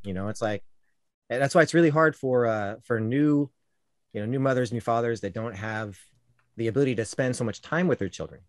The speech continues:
You know, that's, like, a hard thing, like, having to go back into your normal life within the first, like, four or five months. It's, it can be challenging.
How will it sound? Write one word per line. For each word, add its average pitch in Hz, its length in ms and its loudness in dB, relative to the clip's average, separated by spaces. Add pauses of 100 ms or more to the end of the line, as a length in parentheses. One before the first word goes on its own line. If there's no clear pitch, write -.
(120)
You 92 120 -6
know, 95 180 -6
that's, 107 220 -2
like, 131 120 2
a 101 80 0
hard 110 280 -2
thing, 135 180 -2
like, 90 140 -2
having 101 220 -2
to 98 40 -2
go 98 100 0
back 113 300 0
into 113 220 0
your 104 80 2
normal 107 260 0
life 113 240 4
within 104 160 -4
the 101 80 -2
first, 101 260 -2
like, 95 220 0
four 110 140 2
or 101 40 0
five 95 240 -2
months. 117 260 0
It's, - 220 -10 (480)
it 107 120 -2
can 135 100 4
be 160 80 6
challenging. 117 640 0